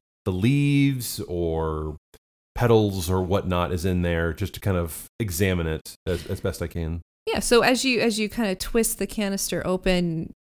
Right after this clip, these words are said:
Speaker 2: it, it looks for all intents and purposes like dried herbs, dried leaves, dried flowers, basically what you would see in a sachet of, of tea.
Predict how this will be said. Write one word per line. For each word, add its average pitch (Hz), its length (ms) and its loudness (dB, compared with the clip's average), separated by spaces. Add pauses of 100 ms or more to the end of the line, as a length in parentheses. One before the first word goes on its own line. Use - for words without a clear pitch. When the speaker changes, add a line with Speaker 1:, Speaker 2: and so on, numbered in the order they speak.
(140)
Speaker 2:
it, 214 260 2
it 202 180 -2
looks 220 320 0
for 208 140 0
all 185 160 4
intents 185 420 -2
and 180 100 -2
purposes 185 720 -2
like 165 320 -2
dried 160 360 -2
herbs, 226 440 0
dried 147 280 -2
leaves, 175 480 -2
dried 151 340 -2
flowers, 196 400 0
basically 240 460 2
what 202 200 2
you 196 120 -2
would 185 120 0
see 190 380 0 (300)
in 196 140 0
a 180 40 2
sachet 170 440 0
of, 175 600 0
of 180 180 -6
tea. - 480 -4